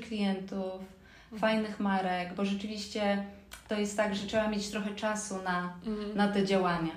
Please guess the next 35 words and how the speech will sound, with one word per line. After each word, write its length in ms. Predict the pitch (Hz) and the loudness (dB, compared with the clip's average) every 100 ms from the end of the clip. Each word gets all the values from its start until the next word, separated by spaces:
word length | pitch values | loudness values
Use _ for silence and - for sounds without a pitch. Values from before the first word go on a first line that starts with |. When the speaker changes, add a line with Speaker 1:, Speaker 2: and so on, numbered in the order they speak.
| - - - | -8 -16 -2
Speaker 1:
To 260 | 196 190 | 2 4
się 140 | 196 208 | 4 4
nie 120 | 208 | 8
Speaker 2:
Na 100 | 220 | 12
Speaker 1:
dzieje 180 | 226 226 | 12 12
z 40 | 226 | 12
dnia 80 | 226 | 12
Speaker 2:
zbudowanie 200 | 220 220 | 12 12
Speaker 1:
na 100 | 208 | 10
dzień. 100 | 196 | 8
Speaker 2:
strategii. 600 | 196 214 233 202 185 - - - | 6 6 4 2 -4 -8 -12 0
Speaker 1:
Tak, 300 | 214 196 196 | 6 6 6
to 80 | 202 | 2
się 120 | 214 | 2
nie 120 | 226 | 2
dzieje 240 | 214 233 214 | 6 6 6
z 100 | 190 | 4
dnia 140 | 196 | 2
na 240 | 190 180 | 2 0
dzień. 340 | 170 175 175 175 - - | 0 -2 -4 -6 -8 -12
Speaker 2:
Mhm. 220 | 214 208 180 | -8 -4 -2
Speaker 1:
E, 380 | 175 175 175 175 175 - - - | -2 -2 -2 -4 -8 -16 -20 -2
to 240 | 190 196 | 2 4
są 320 | 196 202 196 | 4 4 4
rzeczywiście 500 | 196 196 202 202 - 196 | 4 2 0 0 -2 -2
takie 560 | 196 - 202 196 196 | -2 -2 0 2 2
długoterminowe 1040 | 196 233 220 220 214 214 214 208 202 196 196 196 | 2 4 4 4 2 4 4 2 4 4 4 2
procesy 600 | 202 214 196 190 - 233 240 | -2 0 0 0 0 2 2
i 300 | 226 214 208 | 0 -2 2
im 260 | 208 202 196 - | 4 4 2 -6
dłużej 680 | 185 240 254 240 202 196 190 - | -2 2 2 4 4 4 0 -6
to 100 | 196 | -6
trwa, 400 | 190 - 240 311 | -6 0 2 2
tym 180 | 285 233 | 2 -2
rzeczywiście 460 | 226 202 226 - | -4 -6 -6 -6